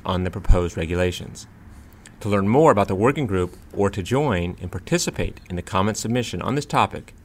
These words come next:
please contact Chad Durden in our Atlanta, Georgia office. And for analysis of the proposed regulations and what they may mean for renewable energy investment, I encourage you to check out the Novogradac Journal of Tax Credits.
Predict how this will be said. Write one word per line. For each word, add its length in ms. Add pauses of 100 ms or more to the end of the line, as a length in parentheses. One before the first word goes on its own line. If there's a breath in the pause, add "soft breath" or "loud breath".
(420 loud breath)
please 220
contact 400
Chad 260
Durden 480 (300)
in 80
our 80
Atlanta, 280
Georgia 280
office. 440 (1120)
And 400
for 160
analysis 800
of 120
the 80
proposed 300
regulations 600 (380 loud breath)
and 100
what 200
they 60
may 140
mean 540 (220)
for 80
renewable 240
energy 180
investment, 560 (240)
I 60
encourage 340
you 80
to 80
check 240
out 160
the 60
Novogradac 540
Journal 200
of 80
Tax 300
Credits. 400